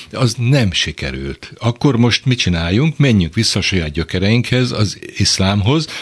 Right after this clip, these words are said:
és ebből próbáljunk meg valamit előhozni. Kiengedték a muszlim testvérek börtönben lévő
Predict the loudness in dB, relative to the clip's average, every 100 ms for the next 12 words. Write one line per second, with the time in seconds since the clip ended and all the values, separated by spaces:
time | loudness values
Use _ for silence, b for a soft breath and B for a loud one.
0 | B -2 0 0 -2 0 -2 0 0 0
1 | -2 -2 -4 -2 0 0 -4 -4 -4 -4
2 | -4 -8 -6 -2 0 4 4 2 0 -2
3 | 0 2 2 2 0 0 0 0 0 0
4 | -2 -2 -2 -2 0 -2 0 -2